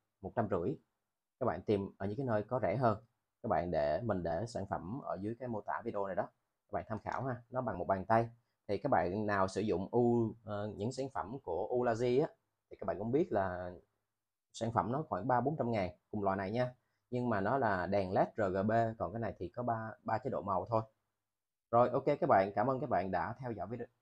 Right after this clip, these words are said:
video này và hy vọng rằng cái video này hữu ích cho các bạn. Các bạn cứ, ờ, trải nghiệm đi, rồi chia sẻ giống mình. Mình cũng thích các bạn, ờ, nào mà có sản phẩm rồi chia sẻ như thế này á, để những người mua á, như mình đi,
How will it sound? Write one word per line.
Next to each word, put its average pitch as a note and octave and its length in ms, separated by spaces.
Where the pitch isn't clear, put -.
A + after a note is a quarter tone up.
video A#2 260
này G#2 180
và F#2+ 380
hy C3+ 100
vọng G2 200
rằng G2 280
cái A#2 240
video A2+ 200
này F#2+ 240
hữu F#2+ 120
ích - 140
cho A#2+ 120
các A#2 40
bạn. F2+ 180
Các A#2+ 60
bạn F#2 200
cứ, C#3 380
ờ, F2+ 340
trải G2+ 120
nghiệm G2 220
đi, A#2+ 160
rồi F2+ 360
chia A2 100
sẻ F#2 160
giống B2 160
mình. C3 120
Mình G2 180
cũng B2+ 120
thích G3 180
các F3+ 100
bạn, F#2+ 260
ờ, G2 400
nào G2+ 220
mà F#2+ 120
có C3 220
sản B2+ 180
phẩm A2 240
rồi G#2+ 220
chia A#2+ 160
sẻ A2 340
như D3 180
thế C3 60
này G#2 180
á, D3 80
để F#2+ 160
những C#3 260
người G#2+ 200
mua C#3+ 320
á, - 80
như B2 80
mình G#2 200
đi, A#2 120